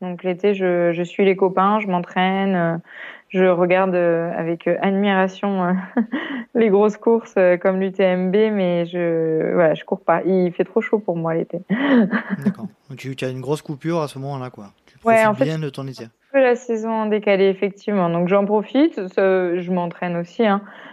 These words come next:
Speaker 2: Mhm.
Speaker 1: Mais voilà, je mets pas de séance, je mets pas trop de spécifique. Et puis, s'il y a un gros objectif à l'automne, ça permettra quand même, euh, voilà, d'être quand même mobilisé pendant l'été sans avoir un dossard à accrocher au milieu de l'été. Donc c'est un,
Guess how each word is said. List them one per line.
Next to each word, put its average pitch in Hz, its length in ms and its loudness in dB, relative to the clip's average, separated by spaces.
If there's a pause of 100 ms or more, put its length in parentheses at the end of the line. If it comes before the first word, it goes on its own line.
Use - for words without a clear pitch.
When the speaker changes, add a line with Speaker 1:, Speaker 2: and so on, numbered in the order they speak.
(140)
Speaker 2:
Mhm. 190 200 4
Speaker 1:
Mais 185 340 4
voilà, 196 220 2
je 165 100 -4
mets 160 140 -10
pas 175 100 -6
de 170 60 -14
séance, 170 360 -12
je 185 60 -10
mets 165 100 -8
pas 170 140 -4
trop 175 160 -8
de 170 60 -8
spécifique. - 580 -8
Et 208 60 0
puis, 190 120 -2 (120)
s'il - 100 -4
y - 20 2
a 202 60 4
un 202 60 2
gros 190 100 4
objectif 190 500 0
à 190 60 4
l'automne, 180 380 0
ça 185 120 -2
permettra 170 460 -4
quand 160 140 -8
même, 165 240 -6
euh, 151 160 -8 (680)
voilà, 208 220 4
d'être 175 380 0
quand 202 160 0
même 196 200 0
mobilisé 214 600 -4
pendant 185 260 0
l'été 175 400 0
sans 233 400 -2
avoir 196 400 2
un 185 80 0
dossard 180 440 -2
à 175 80 2
accrocher 170 420 -4
au 180 40 -2
milieu 165 260 -4
de 151 40 -10
l'été. 165 300 -2
Donc 160 220 -10
c'est - 100 -10
un, 151 240 -6